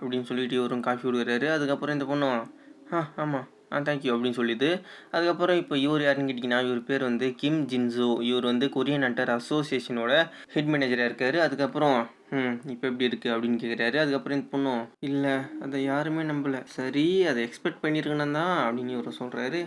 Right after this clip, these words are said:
"ஆமா, அது வந்து ஒரு பிளாக் ரேங்க் கேட். அது வந்து கிரேட் டெவில் இருக்கக்கூடிய கேட். நம்ம ரெக்வெஸ்ட் பண்ண எல்லா டீமும் வந்திருந்தா கூட நம்மளால வெளியே வந்திருக்க முடியுமா அப்படின்றது சந்தேகம் தான்.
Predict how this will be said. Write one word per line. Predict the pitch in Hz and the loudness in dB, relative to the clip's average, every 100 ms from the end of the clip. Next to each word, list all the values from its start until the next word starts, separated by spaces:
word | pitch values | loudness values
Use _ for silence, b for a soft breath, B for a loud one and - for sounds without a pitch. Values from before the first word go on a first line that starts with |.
| - | -6
"ஆமா, | 151 143 139 127 127 | -2 0 0 -2 -6
அது | 131 | -4
வந்து | 135 135 135 | -4 -2 0
ஒரு | 127 117 | 0 -2
பிளாக் | 117 131 147 151 - | 0 0 0 -2 -4
ரேங்க் | 123 117 120 | -4 -4 -2
கேட். | 120 117 - - | -2 -2 -8 -8
அது | 127 123 | -4 -2
வந்து | 123 117 127 117 113 | -2 0 2 2 -2
கிரேட் | - 131 127 127 | 0 2 2 2
டெவில் | 127 131 135 | 2 4 4
இருக்கக்கூடிய | 127 123 120 117 113 | 2 0 -2 -2 0
கேட். | 113 117 - - | 0 0 -2 -4
நம்ம | 139 151 | -2 -2
ரெக்வெஸ்ட் | 160 180 175 | -2 -4 -4
பண்ண | 151 139 120 | -2 0 0
எல்லா | 120 127 | 0 -2
டீமும் | 120 127 127 120 113 | -4 -4 -2 -2 -2
வந்திருந்தா | 120 123 120 117 | -2 -2 -2 -2
கூட | 113 117 | -2 -4
நம்மளால | 113 113 113 113 110 113 | -4 -2 -2 -2 -4 -2
வெளியே | 120 123 | 0 0
வந்திருக்க | 120 120 110 113 117 | 0 0 -2 -4 -6
முடியுமா | 117 120 120 117 | -4 0 0 0
அப்படின்றது | 107 120 113 113 - 110 | -2 -4 -4 -6 -6 -8
சந்தேகம் | 110 117 120 117 117 | -6 -2 -2 -2 -2
தான். | 110 110 | -4 -6